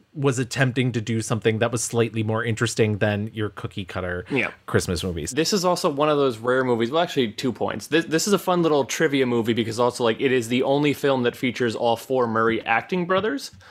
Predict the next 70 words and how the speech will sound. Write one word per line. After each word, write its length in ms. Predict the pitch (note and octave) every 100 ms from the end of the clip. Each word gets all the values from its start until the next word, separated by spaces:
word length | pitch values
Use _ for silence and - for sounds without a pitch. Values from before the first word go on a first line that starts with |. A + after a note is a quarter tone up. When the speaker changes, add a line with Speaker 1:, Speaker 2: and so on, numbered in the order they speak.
| -
Speaker 2:
um, 180 | - C3
in 100 | C3+
Speaker 1:
Yes. 120 | G#3+
Speaker 2:
different 300 | G#3+ - B2 F#2+
roles, 420 | B2+ D3 F3 - - - - B2+
um, 300 | A#2 A2 A2+
whi-, 180 | C#3
which 160 | C#3+ C3+
Speaker 1:
Can 100 | F#3+
Speaker 2:
is 60 | A3
Speaker 1:
I 20 |
say 60 | A3+
Speaker 2:
interesting. 160 | D#4+ C4+
Speaker 1:
his 100 | F3+
youngest 320 | F#3 G#3+ -
brother 400 | G3+ A3 C#4 - _ _
is 220 | E3+ F3 E3
adorable? 840 | D3 A#2 A#2+ C3+ A#2+ G2 G2+ G#2+ -
Speaker 2:
Yeah. 180 | G3+
Speaker 1:
I 40 | D3+
was 180 | F3 F3
like, 360 | F3+ D#3 C#3 _ _ -
"This," 240 | A3 A4 - - -
I 100 | A3
was 140 | A3+
like, 220 | A#3+ F#3
"This 220 | F#3 G#4+ D#4+
one? 420 | G#4+ A#4+ G4 A3+
This 200 | F#4 F#4+
one's 300 | F4+ F#4 D#4+
not 220 | D4+ D#4+
the 100 | G4+
famous 400 | - C#4 D#4+ A4
one?" 260 | D#4 F#4+ A4
Speaker 2:
Yeah. 140 | B2
Speaker 1:
<laughs> 60 | -
Speaker 2:
Mm-hmm. 280 | C#3 D#3+ A3+
Speaker 1:
I 80 | -
was 160 | F#4 -
like, 140 | C#4+ A#2+
Speaker 2:
Yeah. 80 | A3+
Speaker 1:
anyways. 400 | E3+ F#3+ C#3+ C3+
Speaker 2:
Yeah. 160 | C#3+ B2+
His, 240 | E3+ E3
so 160 | - F3+
his, 200 | E3+ E3+
his 180 | D3 E3
brother 280 | D#3+ F#3+ F#3+
in 60 |
the 80 | F3+
film 360 | - E3+ E3 D3
is, 140 | C3
is 140 | C#3+
one 160 | B2+ C#3+
of 60 | C3+
his 140 | C#3
real 140 | C3 B2+
life 200 | B2+ B2
brothers. 420 | B2 A#2 A#2 G#2+ C3
Um, 280 | A#2+ A#2
one 140 | B2 C#3
of 40 |
the 60 | C3
guests 280 | A2+ B2+ -
at 40 |
the 80 | A2
Christmas 360 | - C#3+ C#3+ -
party, 460 | C3+ C3 B2+ B2
uh, 140 | A#2+ A#2+
the, 180 | B2+